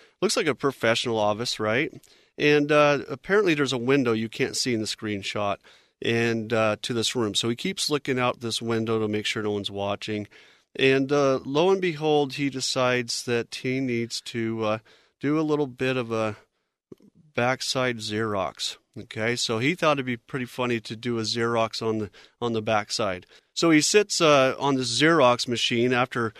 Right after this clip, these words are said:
cleverly waiting for the timing to be right. He's still kinda looking over to make sure no one's coming in. And, uh, well, big guy, little Xerox doesn't quite work, and he fell through the glass pane.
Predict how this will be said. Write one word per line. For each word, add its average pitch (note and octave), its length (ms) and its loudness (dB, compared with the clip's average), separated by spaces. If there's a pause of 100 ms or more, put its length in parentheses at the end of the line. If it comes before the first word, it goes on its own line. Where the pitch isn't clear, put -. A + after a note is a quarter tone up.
(280)
cleverly C3 960 2
waiting B2 420 0
for A2+ 140 -8
the G#2 80 -6
timing C3 400 0
to A2+ 80 -8
be A2 140 -6
right. C#3+ 360 4
He's A#2+ 140 -4
still A#2+ 240 -2
kinda A#2+ 240 -4
looking A#2 400 -4
over A#2 280 -2
to A2 60 -4
make A2+ 180 -2
sure - 180 -6
no A2+ 100 -2
one's G#2+ 160 -4
coming A2+ 260 -4
in. C#3 220 2 (480)
And, E3+ 460 4
uh, D3 420 6
well, E3+ 440 2 (480)
big E3+ 260 4
guy, C#3+ 400 4
little C3+ 380 0
Xerox A#2+ 600 0
doesn't A2 280 -2
quite A2 280 -2
work, C3 460 -2 (400)
and A#2+ 420 0
he C3 140 -2
fell A#2 300 2
through - 240 -6
the G#2+ 100 -4
glass G#2+ 460 2
pane. A2 500 -2